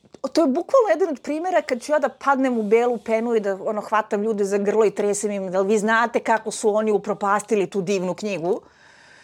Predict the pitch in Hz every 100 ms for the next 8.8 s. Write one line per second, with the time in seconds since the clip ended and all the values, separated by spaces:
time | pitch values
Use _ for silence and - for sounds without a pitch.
0 | - _ 208 196 240 262 359 - - 330
1 | - 233 262 277 370 392 285 269 311 349
2 | 277 233 208 208 202 202 - 302 294 294
3 | 285 - - 285 262 - 220 220 - 247
4 | 226 208 - 285 285 311 285 233 233 254
5 | 247 220 247 214 - 262 226 214 226 247
6 | - 233 226 220 214 226 226 214 208 214
7 | 214 226 220 208 208 208 208 208 214 214
8 | 214 220 208 196 175 - -